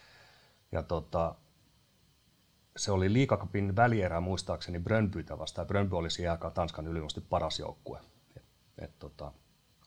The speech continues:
paikalliskilpailuja, stadioni täynnä. Ää,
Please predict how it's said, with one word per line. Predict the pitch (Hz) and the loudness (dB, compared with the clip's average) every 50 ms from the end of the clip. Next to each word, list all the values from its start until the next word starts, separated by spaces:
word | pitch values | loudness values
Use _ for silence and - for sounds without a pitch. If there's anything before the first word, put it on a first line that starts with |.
| _ _ _ _ _ _ _ - - - _ _ _ _ - | _ _ _ _ _ _ _ -12 -12 -12 _ _ _ _ -2
paikalliskilpailuja, | 101 98 90 95 90 85 - - 107 98 95 92 98 98 92 90 90 90 90 87 82 | 0 2 2 2 0 -2 -2 0 0 2 2 2 2 2 2 2 2 0 -2 -2 -4
stadioni | - - 95 92 92 90 85 85 | -4 -4 -4 -2 0 0 -2 -2
täynnä. | 82 82 92 87 85 85 82 80 80 78 - - - _ _ _ _ _ _ _ _ _ | -4 -2 0 0 0 0 -2 -4 -6 -8 -10 -14 -20 _ _ _ _ _ _ _ _ _
Ää, | - 85 80 76 73 76 76 | -12 -10 -8 -8 -8 -8 -10